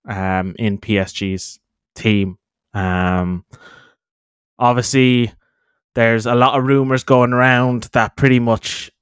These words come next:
he's got, like, a sports directing role in that squad. So he's even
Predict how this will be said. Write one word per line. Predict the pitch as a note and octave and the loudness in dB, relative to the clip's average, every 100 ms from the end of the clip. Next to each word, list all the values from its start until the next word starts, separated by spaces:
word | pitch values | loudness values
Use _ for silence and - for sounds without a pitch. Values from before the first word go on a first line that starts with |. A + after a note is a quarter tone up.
| - | -8
he's | A#2 B2+ - | -2 -2 0
got, | A#2+ A2 G2 - - | 2 2 0 -10 -12
like, | A2 G#2 | -10 -8
a | G#2 | -10
sports | - - B2 B2 A2 - - - | -12 -4 0 0 -2 -8 -20 -8
directing | B2 A2+ A#2 - - A#2+ A#2+ | -2 0 0 -2 -8 -6 -4
role | B2 A#2+ A#2+ B2+ B2+ - | 0 2 2 2 -2 -6
in | B2 A2+ | -6 -2
that | A#2 A2+ - | -2 -4 -10
squad. | - B2+ A#2+ A#2+ A#2 - _ _ _ | -2 2 4 4 0 -8 _ _ _
So | - G#2 | -4 -4
he's | G#2 A2+ G#2 - | -2 -4 -8 -12
even | - A#2 A2+ G#2+ | -8 -8 -6 -10